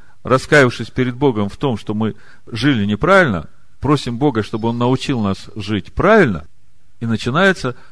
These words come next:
вот это наш путь познания Сына Бога, Слова Бога, чтобы обновиться в это новое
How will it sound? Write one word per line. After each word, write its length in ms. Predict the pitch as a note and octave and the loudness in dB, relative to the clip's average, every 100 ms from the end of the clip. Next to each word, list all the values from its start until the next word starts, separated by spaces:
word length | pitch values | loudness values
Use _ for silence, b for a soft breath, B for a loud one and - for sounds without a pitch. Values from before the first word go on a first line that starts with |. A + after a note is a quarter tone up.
| B | B
вот 160 | A#2+ E3+ | -4 -2
это 180 | D#3+ | -2
наш 260 | B2+ B2 - | -4 -4 -6
путь 300 | - F#3 - | -4 -4 -2
познания 640 | A#2+ A#2 C#3 B2+ G#2+ F#2+ - | -2 0 -2 -2 -2 -4 -6
Сына 380 | - G3+ A#3 E3 | -6 -4 0 0
Бога, 320 | A#2 G2 F2 | 2 0 -2
Слова 320 | - A#2+ G2 | -2 0 0
Бога, 280 | E2 D2+ - b b b b b | -2 -8 -12 b b b b b
чтобы 680 | - - A#2 A2 A2 G#2+ - - | -14 -6 -2 2 2 0 -4 -4
обновиться 760 | C3+ D3 E3 E3 A#2 - F2+ b b | -2 0 0 0 -2 -6 -8 b b
в 180 | A2+ A2+ | -10 -2
это 200 | B2+ A2+ | 0 0
новое 600 | A#2+ D#3+ C3 G2+ E2+ D#2 | 2 4 4 2 -2 -6